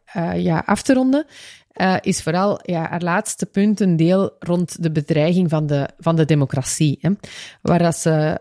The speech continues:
eh, zegt van, ja, uiteindelijk in het politieke debat geraakt je meer en meer gepolariseerd, omdat eigenlijk echte interactie beperkt blijft en omdat je meer in interactie gaat met elkaar.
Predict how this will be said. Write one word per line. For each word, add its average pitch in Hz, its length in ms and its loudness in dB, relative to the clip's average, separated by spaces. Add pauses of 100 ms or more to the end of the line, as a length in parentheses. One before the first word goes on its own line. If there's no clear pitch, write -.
(100)
eh, 156 260 -4
zegt 165 380 -4
van, 170 300 -2
ja, 90 480 -2
uiteindelijk 185 560 -2
in 175 120 2
het 156 180 -4
politieke 165 460 0
debat 151 380 -2
geraakt 175 340 -4
je - 100 -6
meer 165 200 0
en 165 100 0
meer 156 180 0
gepolariseerd, 156 840 0
omdat 165 240 0
eigenlijk 156 360 -2
echte - 360 -4
interactie 151 600 -2
beperkt 147 400 -4
blijft - 340 -4
en 156 120 0
omdat 147 240 0
je 143 160 0
meer 151 240 0
in 156 100 -2
interactie 147 540 -4
gaat 170 180 0
met 151 140 -2
elkaar. 165 440 -2